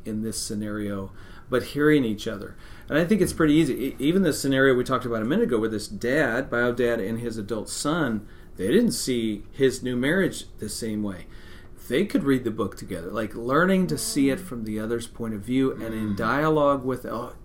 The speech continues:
Speaker 1: is this the way you feel?" Now, you know, they just said this. I don't know. That doesn't seem to fit for me, but is that how you feel? "Oh, it is." "Well, tell me more about that." Like,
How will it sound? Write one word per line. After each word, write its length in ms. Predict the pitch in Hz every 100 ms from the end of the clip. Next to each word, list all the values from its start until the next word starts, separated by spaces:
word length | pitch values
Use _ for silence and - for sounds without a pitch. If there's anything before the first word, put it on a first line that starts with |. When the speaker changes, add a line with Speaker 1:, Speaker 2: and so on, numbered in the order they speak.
| -
Speaker 1:
is 200 | - 123
this 220 | 123 202 -
the 80 |
way 120 | 214 220
you 160 | 220
feel?" 260 | 220 240 -
Now, 220 | 120 104 - - - -
you 120 | 123
know, 60 | 95
they 160 | 175
just 240 | 247 269 -
said 240 | 151 127
this. 300 | 151 208 -
I 80 | -
don't 140 | 160
know. 220 | 180 196 92
That 140 | 135
doesn't 180 | 196 110
seem 220 | 127 123
to 60 | 117
fit 220 | 208 233
for 140 | -
me, 260 | 120 175 170
but 260 | 135 117 - - - -
is 120 | 113
that 160 | 135 151
how 120 | 143
you 240 | 113 156 202
feel? 320 | 117 98 - -
"Oh, 140 | 143
it 100 | 120
is." 560 | 123 277 196 - - - - - - - -
"Well, 140 | - 120
tell 240 | - 165
me 140 | 156 131
more 280 | 127 196
about 260 | 208 90 -
that." 200 | 90 -
Like, 140 | 107